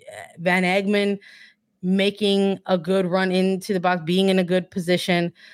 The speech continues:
to get a foot on, and, and we s-, see the equalizer, and it's, it's right at the sixty-seventh minute, and, and you could just sort of see, I'm not saying that that was necessarily something that completely deflated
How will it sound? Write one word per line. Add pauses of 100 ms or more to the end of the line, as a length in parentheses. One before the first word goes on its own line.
(180)
to
get
a
foot
on,
and,
and
we
s-, (300)
see
the
equalizer,
and
it's,
it's
right
at
the
sixty-seventh
minute,
and,
and
you
could
just
sort
of
see, (360)
I'm
not
saying
that
that
was
necessarily
something
that
completely
deflated